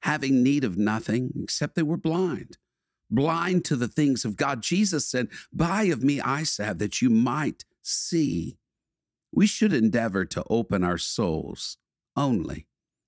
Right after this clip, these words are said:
toward Jerusalem, only heavenward. When we lift our hearts to the holy hill of Zion, we find the strength that we need. The one hundred and twenty-first Psalm describes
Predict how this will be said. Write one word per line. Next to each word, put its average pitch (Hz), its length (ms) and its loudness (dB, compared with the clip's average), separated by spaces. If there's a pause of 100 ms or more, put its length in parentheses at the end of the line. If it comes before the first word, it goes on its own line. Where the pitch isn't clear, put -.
(140)
toward 95 320 0
Jerusalem, 82 680 -4 (640)
only 135 520 2 (320)
heavenward. 78 720 -8 (540)
When 170 180 4
we 214 160 4
lift 196 320 2
our 135 200 0
hearts 123 500 -4
to 123 120 -2
the 104 180 0
holy 113 300 -2
hill 104 240 -2
of 92 140 -4
Zion, 78 680 -4 (500)
we 135 120 2
find 175 340 2
the 107 80 2
strength - 960 -6
that 85 240 -6
we 90 200 -2
need. 82 420 -6 (340)
The 98 80 -4
one 110 200 0
hundred 113 340 -2
and 107 160 0
twenty-first 107 760 -2
Psalm 92 500 -4 (380)
describes 104 960 -6